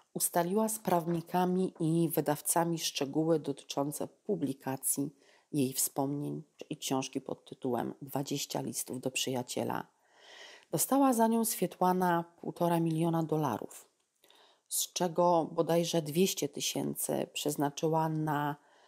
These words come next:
budowę szpitala imieniem Sinha dla biedoty w Indiach.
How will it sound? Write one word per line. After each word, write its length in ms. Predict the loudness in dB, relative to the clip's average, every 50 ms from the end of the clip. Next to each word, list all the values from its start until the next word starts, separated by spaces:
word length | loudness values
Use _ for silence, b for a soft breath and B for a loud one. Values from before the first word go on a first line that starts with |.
| b b b b b -8
budowę 880 | -4 -2 -2 0 2 4 4 4 4 4 2 2 4 4 2 0 -2 -6 -6
szpitala 920 | -6 -6 -6 -6 -8 -10 -12 -8 -2 0 2 2 2 2 0 -2 -2 -6 -8 _ _ _
imieniem 560 | -6 -4 0 0 2 2 2 2 2 2 0 0
Sinha 680 | -2 -2 -2 -2 -2 -2 -4 -6 -6 -6 -6 -6 -6 -6
dla 180 | -2 -2 -2 -2
biedoty 520 | -2 -4 -6 -6 -6 -8 -6 -8 -10 -10 -10 _ _ _ _ -16
w 120 | -10 -6
Indiach. 500 | -6 -4 -4 -4 -6 -8 -8 -10 -16 -20